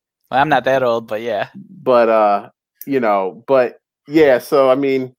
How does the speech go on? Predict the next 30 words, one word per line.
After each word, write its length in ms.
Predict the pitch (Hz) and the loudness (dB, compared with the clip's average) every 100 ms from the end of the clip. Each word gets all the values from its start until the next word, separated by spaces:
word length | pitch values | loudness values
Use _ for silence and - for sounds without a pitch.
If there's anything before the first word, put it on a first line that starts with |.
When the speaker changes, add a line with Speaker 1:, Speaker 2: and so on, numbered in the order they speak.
| _ _ _ _ _ - | _ _ _ _ _ -4
Speaker 2:
like 260 | 131 151 | -2 0
all 180 | 151 135 | 0 0
fan 340 | - 135 123 | 0 -4 -4
bases, 460 | 120 117 120 123 117 | -6 -6 -6 -8 -10
you 100 | 123 | -8
know, 200 | 120 117 | -4 -2
I, 280 | 110 113 101 | 0 -2 -4
hey, 280 | 117 107 101 | -4 -4 -6
listen, 420 | 117 117 - 101 | -8 -8 -8 -4
I, 580 | 107 110 110 110 110 95 | -4 -2 -4 -6 -10 -14
I 440 | 85 101 104 101 98 | -10 -8 -8 -10 -10
was 200 | 104 101 | -10 -4
at 140 | 107 | -4
a 60 | 107 | -4
Super 300 | - 117 120 | -8 -10 -6
Bowl 220 | 117 113 | -2 -2
party 580 | 113 127 120 120 120 120 | 0 0 2 0 -2 -4
when 540 | 110 104 104 101 101 | -4 -4 -4 -6 -8
the, 340 | 95 104 101 90 - | -8 -8 -8 -12 -14
the 200 | 101 - | -14 -8
Eagles 380 | 117 117 113 - | -8 -6 -6 -6
took 220 | - 117 | -6 -4
it 120 | 110 - | -4 -2
down 360 | 117 117 117 | 0 0 -2
and 160 | 107 101 - _ _ _ _ - _ | -4 -8 -12 _ _ _ _ -20 _
beat 220 | 123 120 120 _ 117 _ _ _ - | -2 -2 -4 _ -20 _ _ _ 0
the 140 | 110 | 0
hated 520 | 104 - 120 120 120 | 0 -2 0 0 -4
Patriots. 840 | - 123 120 - 123 123 123 120 - | -2 -4 -2 -4 0 0 -2 -4 -4
And, 320 | 110 98 92 | -4 -4 -10